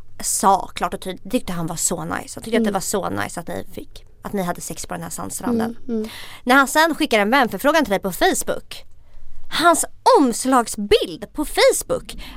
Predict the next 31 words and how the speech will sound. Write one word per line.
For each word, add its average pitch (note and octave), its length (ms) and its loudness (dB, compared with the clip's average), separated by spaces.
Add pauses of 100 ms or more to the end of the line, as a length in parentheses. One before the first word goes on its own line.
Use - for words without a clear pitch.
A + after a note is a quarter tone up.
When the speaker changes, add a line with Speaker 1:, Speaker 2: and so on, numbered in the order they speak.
(120)
Speaker 1:
är A4+ 500 4
på B3 180 2
en A#3+ 220 2 (240)
kille F#4 480 4 (240)
och G#4+ 100 2 (180)
en - 40 2
tjej G3+ 400 2 (160)
och - 160 -4
killen B3 460 4
tar F#3+ 280 4
tjejen A4 560 6
i B3 40 4
doggy B3 360 4
på G3+ 240 2
en G#3 100 2
sandstrand. D4 720 4
Speaker 2:
<laughs> - 40 -12
Ja. F#4 180 6
Speaker 1:
Det C4+ 140 4
här C#4 300 4
var F4 200 4
ju G4 60 6
hans C4+ 160 2
life D#4+ 460 4
goal. F3 440 4
Speaker 2:
<laughs> F4+ 100 2
Det, D#4 200 4
det D#4+ 200 6
var F4+ 160 6
life E4 480 2
goal. G3+ 320 0